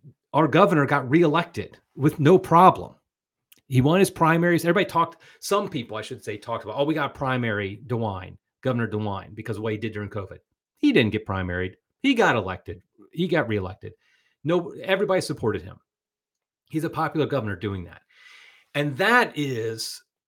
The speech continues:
a, a point against the system, so to speak. It's not just against, like, a specific Republican governor, but the people wanted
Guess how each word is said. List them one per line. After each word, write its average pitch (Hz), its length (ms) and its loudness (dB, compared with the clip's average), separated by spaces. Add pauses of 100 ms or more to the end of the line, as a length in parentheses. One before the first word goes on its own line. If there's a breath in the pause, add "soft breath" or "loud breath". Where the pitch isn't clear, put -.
a, 120 500 -8 (680)
a 123 80 -4
point 175 380 -2
against 147 440 -2
the 117 80 -4
system, 220 520 2
so 101 220 -6
to 98 80 -10
speak. - 340 -16
It's - 140 -12
not 180 140 -6
just 175 180 -8
against, - 500 -4 (480)
like, 135 300 -4 (140)
a 131 160 -4
specific 151 460 -2
Republican 131 360 2
governor, 151 320 0
but - 160 -8
the 147 100 -4
people 208 540 -4
wanted 87 480 -12